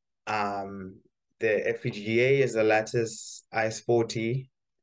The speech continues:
um, U P five K, so that's five thousand lookup tables. It's relatively small in, um, the world of F P G As, but it's, it's, it's, it's enough for a prototype. Um, and then it,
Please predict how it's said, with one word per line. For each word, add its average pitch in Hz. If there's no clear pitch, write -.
um, 104
U 110
P 113
five 107
K, 117
so 101
that's 104
five 110
thousand 113
lookup 113
tables. 123
It's 107
relatively 147
small 127
in, 110
um, 104
the 104
world 107
of 101
F 107
P 104
G 104
As, 107
but 101
it's, -
it's, -
it's, -
it's 95
enough 110
for 95
a 95
prototype. -
Um, 95
and 113
then 110
it, 104